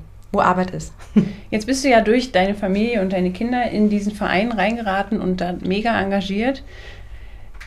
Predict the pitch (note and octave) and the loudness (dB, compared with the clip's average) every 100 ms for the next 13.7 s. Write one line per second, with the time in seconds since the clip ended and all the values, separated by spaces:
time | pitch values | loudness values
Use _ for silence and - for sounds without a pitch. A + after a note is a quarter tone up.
0 | - - G3+ G#3+ A#3+ - G#3 A3+ A#3 A3+ | -18 -6 -2 0 -2 -4 -2 0 2 4
1 | G3+ C4 C4+ C#4 C4+ D4 A#3 B3+ C4 B3+ | 6 6 4 -2 2 2 2 2 2 2
2 | A#3+ B3 B3 A#3+ A#3 B3 B3 A#3 A#3+ A3+ | 2 0 0 -2 -2 -4 -4 -2 -2 -2
3 | A3 A#3 A3+ G3 G3 F#3+ G3+ F#3+ F#3 F#3 | -2 -2 -2 0 0 0 0 0 0 -2
4 | F3+ - G3+ F#3+ F3+ F3 E3+ F3 - D#3+ | -4 0 0 0 0 0 0 -4 -4 -4
5 | D#3 D#3+ E3+ - - - - - - - | -2 -4 -6 -14 -18 -18 -18 -18 -18 -18
6 | - - - - F#3 F3 F3 F3 F3+ D#3+ | -16 -16 -8 -2 -2 -2 -6 -10 -10 -8
7 | - - G#3+ G3+ G3 G3 G3 F#3 F3+ G#3 | -8 -2 2 2 0 -2 0 0 0 2
8 | G#3 G3 F3 F3 D#3+ E3+ G3+ B3+ A#3+ - | 4 2 0 -2 -4 0 2 2 0 0
9 | F3+ F3 F3 F3 E3+ F#3+ F#3+ F3+ F3 E3+ | 0 0 -2 -4 -4 -6 -6 -8 -2 0
10 | F#3+ F#3+ - F3+ F3+ E3+ - - - - | 2 0 -2 -2 -2 -4 -8 -18 -18 -12
11 | - F3+ E3+ E3 D#3+ D#3 D#3 E3 D#3+ G#3+ | -2 0 0 -2 -2 -2 -2 -2 4 6
12 | G#3 G3+ F#3 F#3+ F#3+ F#3 F#3+ F#3 F#3 F3+ | 6 4 2 2 0 -2 -4 -2 0 -2
13 | F3+ F3 - F3 F3 F3 F3 | -2 -4 -2 -2 0 0 -2